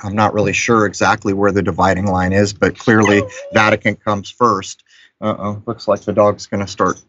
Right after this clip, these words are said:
bugging me here. So, um, but the point I would make is that as we go along here, we're gonna show that these are some of the original bankers, probably inheriting banking ideas from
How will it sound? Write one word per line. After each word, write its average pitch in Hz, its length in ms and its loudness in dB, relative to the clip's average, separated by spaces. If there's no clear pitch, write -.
bugging 104 300 2
me 101 120 0
here. 113 260 2
So, 95 340 -2
um, 110 360 2
but - 200 2
the - 160 -2
point 151 340 0
I 131 80 4
would 117 240 -2
make 117 560 -2
is 107 420 -6
that 98 320 0
as 131 240 2
we 143 120 2
go 131 180 2
along 127 360 2
here, 101 460 -6
we're 104 140 -2
gonna 98 220 -2
show 110 400 2
that 87 160 -8
these 123 200 4
are 117 60 -6
some - 240 2
of 110 60 -2
the 110 80 0
original 113 400 0
bankers, 120 580 -2
probably 120 580 0
inheriting 113 680 2
banking 110 400 0
ideas 110 520 0
from 110 640 0